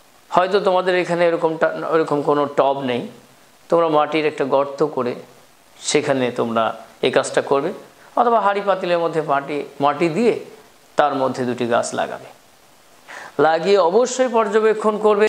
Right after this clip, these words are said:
সুপ্রিয় শিক্ষার্থীবৃন্দ, তাহলে কাজ হচ্ছে আপনাদের এই পরীক্ষাটি করে এসে, এই পরীক্ষাটি করে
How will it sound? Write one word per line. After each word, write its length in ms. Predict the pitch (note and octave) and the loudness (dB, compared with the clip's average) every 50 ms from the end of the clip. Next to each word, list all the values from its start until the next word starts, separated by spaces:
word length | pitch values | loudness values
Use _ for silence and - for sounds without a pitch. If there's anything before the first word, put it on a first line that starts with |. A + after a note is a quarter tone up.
| - | 2
সুপ্রিয় 260 | G#3+ F#3+ G#3+ A3+ B3 A#3 - | 0 0 0 0 0 2 2
শিক্ষার্থীবৃন্দ, 640 | A#3 G#3 - A3 A3 A3 A3 G3+ E3 D3+ C#3 B2+ C3+ F3 G3+ F#3+ | 0 0 2 0 2 2 0 0 0 0 2 2 2 2 4 4
তাহলে 240 | F3+ E3 E3+ E3+ E3+ F3 E3+ E3+ E3+ D#3 | 2 2 2 2 0 0 0 2 2 2
কাজ 160 | E3 F#3 G3+ G3+ A3 | 2 2 -2 -4 -6
হচ্ছে 180 | A3 - - A3 F#3+ | -6 -2 0 0 0
আপনাদের 380 | D3+ - C#3+ B2 A#2 B2 C#3+ F#3+ C4 - - - - - _ _ - C3 | 0 0 -2 -2 0 0 -2 -2 -4 -8 -14 -20 -20 -20 _ _ 0 0
এই 60 | C3+ C3 C3 - | 0 0 0 0
পরীক্ষাটি 480 | D3 D#3+ F#3+ F#3+ F#3+ - G3+ G3 G#3 G#3 G3 - - | 0 2 0 0 0 -2 0 0 0 -2 -2 -2 0
করে 280 | C#3+ C3+ C3+ C#3+ E3 F3+ G3 G3+ | 2 2 4 4 4 4 2 2
এসে, 240 | G3 - - D3 C#3+ F3 A3 - - - - - _ _ _ _ _ _ _ _ _ _ _ - - - - - - - - - C#3+ | 0 0 0 0 0 -2 -4 -10 -16 -20 -20 -20 _ _ _ _ _ _ _ _ _ _ _ -20 -20 -20 -20 -20 -20 -6 -2 0 0
এই 60 | D3 C#3+ - | 0 0 0
পরীক্ষাটি 540 | D3+ D3+ F3 F3+ - - F#3+ F#3 F#3+ G3+ G3 F#3+ A3 - - - - - - - - - - - - | 0 0 0 -2 -2 -2 -2 0 0 0 -2 -2 -2 -6 -8 -14 -20 -20 -20 -20 -20 -20 -12 -4 0
করে 240 | D3+ D3+ D#3 F3+ | 2 2 4 4